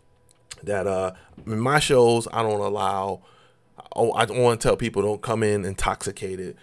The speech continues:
Don't come in high." I don't like, or, you know, don't do that. And yeah, that's, that's my show though.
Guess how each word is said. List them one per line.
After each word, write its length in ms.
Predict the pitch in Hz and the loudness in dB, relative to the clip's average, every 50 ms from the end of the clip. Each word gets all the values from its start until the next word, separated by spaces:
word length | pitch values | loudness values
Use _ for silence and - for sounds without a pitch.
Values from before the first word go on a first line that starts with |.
| _ _ _ | _ _ _
Don't 180 | - 104 104 | -6 -6 -6
come 240 | - - 107 104 107 | -6 -8 -6 -4 -2
in 320 | 101 101 101 98 98 98 - _ _ _ _ _ _ _ _ | -2 -2 -2 -2 -4 -8 -12 _ _ _ _ _ _ _ _
high." 720 | - - - 123 123 107 98 95 95 101 104 101 98 - - - - - - - - - _ _ - - | -8 4 8 8 10 12 12 10 8 6 4 2 2 2 2 2 0 -4 -6 -10 -18 -20 _ _ -18 -6
I 140 | - 120 131 | -2 0 2
don't 160 | 139 143 139 | 2 2 0
like, 140 | 139 - - - | 0 -2 -6 -8
or, 400 | - 87 95 98 98 98 101 - - - - _ _ _ _ _ _ _ _ _ _ _ | -6 0 2 2 2 2 0 -2 -8 -14 -20 _ _ _ _ _ _ _ _ _ _ _
you 120 | - 147 151 | 2 4 4
know, 240 | 147 143 143 - - - - | 4 4 2 -2 -4 -10 -2
don't 260 | - 156 156 160 151 135 | 0 2 2 2 2 0
do 200 | 139 147 156 131 | 0 0 4 4
that. 460 | 127 139 127 98 - - - - - - - _ _ _ - | 4 4 4 2 -2 -8 -16 -20 -20 -20 -20 _ _ _ -12
And 460 | - 135 135 135 131 131 135 127 - _ _ _ _ _ _ _ | -10 -8 -8 -6 -8 -8 -10 -12 -14 _ _ _ _ _ _ _
yeah, 220 | 113 135 185 160 | -2 0 2 2
that's, 220 | - 147 156 - - | 2 2 0 0 2
that's 260 | - - 170 143 - | 2 4 4 2 0
my 180 | 123 143 170 | 0 0 0
show 360 | 170 - - - - - - 50 - | 0 0 -2 -2 -4 -6 -10 -12 -14
though. 140 | - - | -14 -18